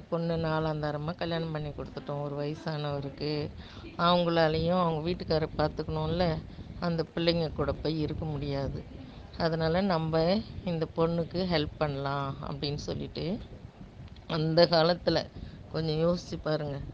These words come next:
அந்த பாட்டி எதுவுமே படிக்கல, அவங்க தாத்தா பாட்டியும் எதுவுமே படிக்கல,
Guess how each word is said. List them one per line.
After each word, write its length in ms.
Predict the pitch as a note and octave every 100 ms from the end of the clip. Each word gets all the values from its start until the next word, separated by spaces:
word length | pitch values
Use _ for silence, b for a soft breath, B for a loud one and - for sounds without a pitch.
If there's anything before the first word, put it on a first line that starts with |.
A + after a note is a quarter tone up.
| B B -
அந்த 300 | C3+ D3 D#3+
பாட்டி 440 | - D#3+ D#3+ F#3
எதுவுமே 420 | F3+ E3+ F3 F3 F3
படிக்கல, 440 | F3 E3 E3+ E3 - - - B B B B -
அவங்க 280 | E3+ D#3+ E3+
தாத்தா 340 | F3 E3 F3
பாட்டியும் 460 | E3+ F3 E3 F3 F3+
எதுவுமே 360 | F3 F3 F3
படிக்கல, 500 | F3+ F3+ E3+ E3 D#3+